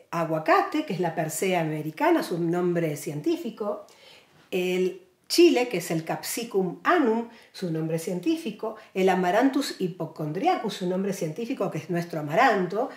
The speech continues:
y la Vanilla planifolia, que es la vainilla de Papantla. Así que, ¿cómo es posible que otros elaboradores de otros sistemas florales pusieron su mirada en la tierra de México, en lo fecunda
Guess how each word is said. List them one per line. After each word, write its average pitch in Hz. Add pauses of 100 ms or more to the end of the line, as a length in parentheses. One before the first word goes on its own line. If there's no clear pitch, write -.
(300)
y 277
la 226
Vanilla 262
planifolia, 214
que 185
es - (260)
la 170
vainilla 214
de 165
Papantla. 180 (420)
Así 277
que, 277 (520)
¿cómo 415
es 294
posible 170 (320)
que 269
otros 339
elaboradores 170
de 175
otros 285
sistemas 214
florales 196 (240)
pusieron 302
su -
mirada 247 (100)
en 185
la 160
tierra 285
de 165
México, 226
en 202
lo 143
fecunda 330